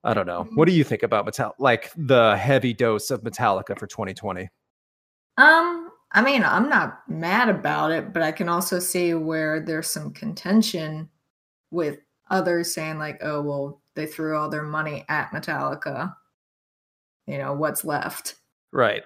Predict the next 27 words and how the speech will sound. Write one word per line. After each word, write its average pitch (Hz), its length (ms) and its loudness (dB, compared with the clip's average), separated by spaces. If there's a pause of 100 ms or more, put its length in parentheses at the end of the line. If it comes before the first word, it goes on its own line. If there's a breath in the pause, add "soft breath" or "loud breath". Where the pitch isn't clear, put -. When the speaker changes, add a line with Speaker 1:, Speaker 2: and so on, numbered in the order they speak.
Speaker 1:
And 139 100 6
I 147 120 4
get, 202 320 6
and 170 120 6
I 175 60 8
get 180 200 4
that 127 180 8
logic 123 320 2
behind 165 360 2
that, 175 240 0
but 139 280 2
I 135 180 6
can't 139 460 0
argue 175 320 4
too 143 160 0
much 135 200 4
because 131 220 -2
tickets 139 300 -4
are 131 40 -6
selling 127 300 0
like 113 160 0
crazy 110 400 -2
now 95 180 -4
for 107 160 -4
all 104 160 -2
three 98 200 -8
festivals. 95 500 -10